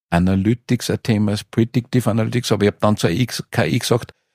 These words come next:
„Du bitte, ich entwirf grad so ein Spiel, diesmal hab ich ein Produktionsteam zu Gast,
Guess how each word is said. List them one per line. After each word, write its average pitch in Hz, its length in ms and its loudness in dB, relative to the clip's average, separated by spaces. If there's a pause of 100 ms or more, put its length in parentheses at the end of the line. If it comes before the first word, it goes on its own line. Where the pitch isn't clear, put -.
(140)
„Du - 120 -2
bitte, 127 280 0
ich 123 180 0
entwirf 120 320 0
grad 117 200 -2
so - 120 -4
ein 120 60 0
Spiel, 113 420 -2 (380)
diesmal 113 340 0
hab 113 220 -2
ich 127 140 0
ein 107 100 -4
Produktionsteam 120 720 0
zu 117 120 -2
Gast, 95 320 0